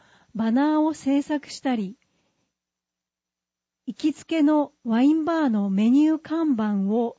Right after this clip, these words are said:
書かせてもらったりしました。転機となったのはその年の六月、そのバーが移転することとなり、新店舗の壁に絵を描くことになったことです。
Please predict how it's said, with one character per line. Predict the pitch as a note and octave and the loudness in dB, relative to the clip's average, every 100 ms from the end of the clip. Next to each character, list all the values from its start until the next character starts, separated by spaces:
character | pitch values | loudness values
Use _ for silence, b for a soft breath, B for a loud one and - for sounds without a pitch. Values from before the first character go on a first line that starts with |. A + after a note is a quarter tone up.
| _ _ _ _ _ _ - | _ _ _ _ _ _ -10
書 | B3 | -6
か | E4+ | -4
せ | E4 C4+ | -4 -4
て | A3+ | -2
も | G3+ G#3 | -2 -2
ら | A#3 | -4
っ | - - | -6 -6
た | B3 | -4
り | A3 | -4
し | - | -4
ま | G#3 G#3+ | -4 -4
し | - | -6
た。 | G#3 F#3 - _ _ _ _ _ _ _ _ _ _ _ _ _ _ _ _ | -10 -12 -16 _ _ _ _ _ _ _ _ _ _ _ _ _ _ _ _
転 | F4 F#4 F4 | -4 -4 -6
機 | - | -4
と | A#3 | -2
な | A3+ | 0
っ | C#4 | -2
た | _ A3 | _ -4
の | G#3 G#3 | -2 -4
は | G#3 - | -8 -12
そ | - B3+ | -2 2
の | D4 | 2
年 | D4+ D4 - C4+ | 0 -4 -4 -2
の | C4 | 0
六 | A#3 F#3+ C4+ | -2 -4 -2
月、 | C4 C4+ - B3 A#3 - _ _ _ _ _ _ | -2 -2 -6 -10 -12 -12 _ _ _ _ _ _
そ | - C#4+ | -6 0
の | D4+ E4+ | 0 0
バ | E4+ E4 | -2 0
ー | B3+ | -2
が | G#3 G#3 C#4 _ | -2 -6 -12 _
移 | A#3 | -6
転 | B3 D#4+ E4 | 2 2 2
す | - | 0
る | E4 | -2
こ | D4+ D4 | 0 -2
と | E4 | 0
と | D4 G#3+ | 0 0
な | A3 | 0
り、 | G#3+ G#3 - _ _ _ _ _ | -2 -6 -14 _ _ _ _ _
新 | - D4 D#4 | 0 2 2
店 | - F#4 F4+ | 0 -6 -4
舗 | - | -4
の | A#3+ G#3 | -2 -2
壁 | - G#3+ A#3 | -4 -2 2
に | B3+ A#3+ B3 - _ _ _ _ | 2 0 -2 -8 _ _ _ _
絵 | - E4 | -2 2
を | C#4+ G#3+ - _ | 2 0 -8 _
描 | - D#4+ | -6 -6
く | A#3+ | -4
こ | - A3+ | -4 0
と | C4+ | 2
に | B3+ | 2
な | G3+ A#3+ | 0 -2
っ | - | -4
た | A#3 | -8
こ | A#3 | -6
と | A3 G#3+ | -4 -2
で | G3 | -4
す。 | - - | -8 -20